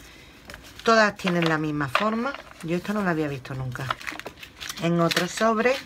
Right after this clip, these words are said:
pues metió... a ver, clip súper chiquitito y de muchas formas, redondo. Bueno, mira.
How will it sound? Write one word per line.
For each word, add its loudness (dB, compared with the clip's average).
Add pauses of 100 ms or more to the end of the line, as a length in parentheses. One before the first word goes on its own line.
(1080)
pues 6
metió... 4 (2000)
a 2
ver, -2 (880)
clip 4 (560)
súper 2
chiquitito 0
y 0
de 0
muchas -4
formas, -2
redondo. 2 (800)
Bueno, 0 (840)
mira. -4